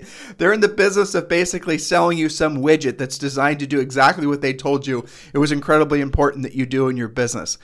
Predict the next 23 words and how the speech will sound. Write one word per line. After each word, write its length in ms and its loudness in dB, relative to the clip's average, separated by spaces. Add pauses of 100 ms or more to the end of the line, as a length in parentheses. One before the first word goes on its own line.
(240)
Well, 180 6
doesn't 460 4
your 240 2 (340)
practical 560 0
sense, 520 -2 (100)
you 120 0
know, 300 0
nerve 420 4
endings 400 0
start 300 0
to 80 -4
flare 400 4
up 240 2 (240)
when 160 -2
you're 140 4
listening 420 2
to 60 -6
this 120 -2
stuff 340 0
and 120 -6
you 80 -4
see 280 -2
the 240 -4